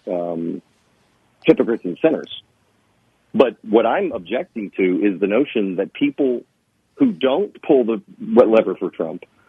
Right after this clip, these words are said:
or people who oppose him are cast as the sinners and the hypocrites, because that is what a lot of people like me who did not pull, and I did not pull the lever for Hillary either, but a lot of the people who,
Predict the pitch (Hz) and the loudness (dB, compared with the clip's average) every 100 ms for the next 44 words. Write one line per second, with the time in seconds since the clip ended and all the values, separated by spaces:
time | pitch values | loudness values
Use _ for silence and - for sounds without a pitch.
0 | _ - 123 135 117 113 123 95 92 165 | _ 4 4 4 0 0 -2 -2 -2 0
1 | 233 202 120 85 76 76 _ _ _ _ | 0 -2 -6 -8 -10 -16 _ _ _ _
2 | _ _ _ _ _ _ _ 143 135 107 | _ _ _ _ _ _ _ 0 2 0
3 | 101 101 _ _ - 143 95 82 _ - | -4 -10 _ _ -12 -8 -8 -10 _ -4
4 | 98 82 82 73 _ _ _ _ _ _ | -4 -4 -8 -14 _ _ _ _ _ _
5 | _ _ _ - 101 - 123 95 85 82 | _ _ _ -8 -4 -2 -2 -2 -2 -8
6 | 82 90 85 80 - _ _ _ _ - | -8 -8 -6 -6 -8 _ _ _ _ 2
7 | 143 139 101 131 127 196 120 120 98 - | 2 4 0 -2 -2 -4 -8 -10 -10 -12
8 | _ _ _ 123 120 101 92 78 _ - | _ _ _ -6 -4 -6 -8 -16 _ -6
9 | 101 101 87 104 98 98 85 87 92 101 | -4 -4 -4 -4 -4 -4 -4 0 2 2
10 | - 113 98 113 151 143 143 170 120 120 | 2 2 4 4 4 2 0 -2 -4 -2
11 | 110 107 110 143 123 98 123 233 95 110 | -2 -2 -6 -2 -2 -2 -2 -4 -6 -12
12 | _ _ _ _ _ _ - 131 113 131 | _ _ _ _ _ _ 0 2 2 0
13 | 147 160 131 143 135 127 123 117 | 0 -2 -6 -6 -6 -4 -4 -6